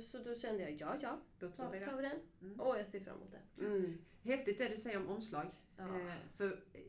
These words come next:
Speaker 2: du vet, när man själv gick i skolan så fick man ju alltid höra så att man ska inte välja bok efter omslag. Du måste öppna boken och läsa mitt i för att
Speaker 1: Ja.
Speaker 2: se om du tycker om den.
Speaker 1: Mm.
Speaker 2: Men omslaget är ju så viktigt.
Speaker 1: Ja, det är det.
Speaker 2: Första intrycket,
Speaker 1: Mm.
Speaker 2: liksom.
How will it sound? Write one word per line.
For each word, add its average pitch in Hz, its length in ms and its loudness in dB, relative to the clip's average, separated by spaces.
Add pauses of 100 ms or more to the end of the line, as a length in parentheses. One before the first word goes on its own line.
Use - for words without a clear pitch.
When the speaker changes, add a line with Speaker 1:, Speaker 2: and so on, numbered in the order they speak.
(140)
Speaker 2:
du 180 60 -12
vet, 180 180 -2
när 185 60 0
man 180 200 2
själv 165 180 0
gick 165 160 -6
i - 20 -8
skolan 170 400 -4
så - 60 -8
fick 165 180 -8
man 165 120 -2
ju 165 60 0
alltid 156 260 -6
höra 165 340 -4
så 160 140 -12
att 165 220 -10
man 190 140 -6
ska 294 140 -8 (100)
inte 359 180 -4
välja 330 340 0 (100)
bok 339 140 -2
efter - 260 2
omslag. 254 320 4
Du 254 60 2
måste 262 260 2 (160)
öppna 294 260 2
boken 302 420 2
och 131 60 0
läsa 269 320 2
mitt 156 260 4
i 302 180 4
för - 120 2
att 240 60 2 (100)
Speaker 1:
Ja. - 60 -6
Speaker 2:
se 294 100 4
om 269 60 4
du 262 60 2
tycker 277 300 -4
om 262 120 2
den. 202 120 -2
Speaker 1:
Mm. 240 420 -10 (180)
Speaker 2:
Men 254 140 4
omslaget 262 460 0
är 269 40 0
ju 269 80 2
så 294 120 -6
viktigt. 370 280 -2
Speaker 1:
Ja, 427 140 0 (140)
det 311 60 -6
är 403 200 -4
det. 240 120 -2 (160)
Speaker 2:
Första 277 300 0
intrycket, 294 420 -4
Speaker 1:
Mm. 214 120 0
Speaker 2:
liksom. 185 180 -4